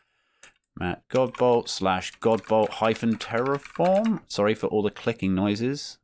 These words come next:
Yeah, there it is. And so in here is, like, Owlet. Oh, that's a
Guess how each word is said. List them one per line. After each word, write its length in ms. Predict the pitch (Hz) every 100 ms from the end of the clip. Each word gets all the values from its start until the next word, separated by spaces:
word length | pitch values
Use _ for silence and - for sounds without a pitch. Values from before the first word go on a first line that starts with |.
| _
Yeah, 160 | 85 85
there 180 | 101 85
it 60 |
is. 140 | 78 -
And 120 | 95
so 180 | 117 104
in 180 | 123 143
here 520 | 135 143 143 87 87 - - - _ _ _ 101
is, 460 | 98 92 92 - -
like, 920 | 90 92 92 87 82 87 - - - _ _ _ _ _ _ _ _ 92
Owlet. 720 | 98 101 98 98 95 - - -
Oh, 140 | 92
that's 240 | 104 98 85
a 180 | 85